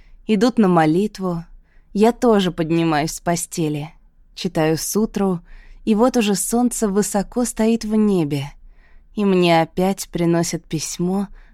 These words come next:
от снежного рассвета. Приносит тот самый слуга, который когда-то срубил колючий кустарник в ограде у дома моей кормилицы. В начале снежный рассвет писал о том,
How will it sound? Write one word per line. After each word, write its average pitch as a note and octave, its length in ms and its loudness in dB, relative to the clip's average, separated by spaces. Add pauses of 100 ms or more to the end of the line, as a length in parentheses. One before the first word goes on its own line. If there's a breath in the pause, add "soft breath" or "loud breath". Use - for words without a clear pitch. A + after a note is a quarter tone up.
(120)
от G3 160 -2
снежного D#3 680 2
рассвета. D#3 760 -2 (840 soft breath)
Приносит G#3+ 520 2
тот A3 220 -2
самый G3+ 400 2
слуга, F#3+ 680 -2
который G#3+ 400 0
когда-то G3 600 0
срубил G3 540 0
колючий G3 580 -2
кустарник G#3 840 -2
в F3 100 0
ограде F3+ 500 2
у F3 120 2
дома G3 380 2
моей E3+ 340 0
кормилицы. D#3 960 -2 (1500 soft breath)
В F#3+ 100 -2
начале G3+ 500 2
снежный F#3+ 520 0
рассвет F#3 500 0
писал F3 400 -2
о E3 80 2
том, G#3 380 -2